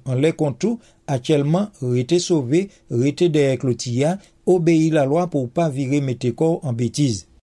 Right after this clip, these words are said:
Sale, di ke ou pa ka obeyi lalwa pou w sove. Lè w anfant ou a pa ni ayen, ou pe fè pou sòti la,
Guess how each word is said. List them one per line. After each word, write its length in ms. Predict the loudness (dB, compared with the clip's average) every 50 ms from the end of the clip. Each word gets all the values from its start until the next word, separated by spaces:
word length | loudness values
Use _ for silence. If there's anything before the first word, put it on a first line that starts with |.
| _ _ _ _ _ _ _ _
Sale, 380 | -6 -2 0 2 2 2 2 2
di 140 | 0 -2 -2 0
ke 80 | 0
ou 140 | 0 0 0
pa 140 | 0 0 0 0
ka 220 | -2 -4 -4 -2 -2 -2
obeyi 340 | 0 0 0 2 2 2 2 2
lalwa 340 | 2 2 2 0 0 0 -2 -2
pou 160 | -2 -2 -2
w 60 | -2 0
sove. 460 | 0 0 0 2 2 2 0 0 -2 -6 _ _ _ _ _ _ _ -10 -4
Lè 260 | 0 2 2 2 2
w 140 | 2 0 0 -2 -2
anfant 380 | -2 0 -2 -2 -2 -2 -2 -2
ou 220 | 0 2 2 2
a 80 | 0 -2 -6 _ _ _ -2
pa 140 | 0 0 0
ni 160 | 2 2 2 2
ayen, 480 | 2 2 2 0 0 2 2 2 0 0
ou 140 | -4 -6 -4 -2
pe 140 | -2 -2 0
fè 160 | 0 -2 -2
pou 160 | 0 -2 -4
sòti 320 | -2 -2 -2 -2 -2 0 0
la, 160 | 0 -2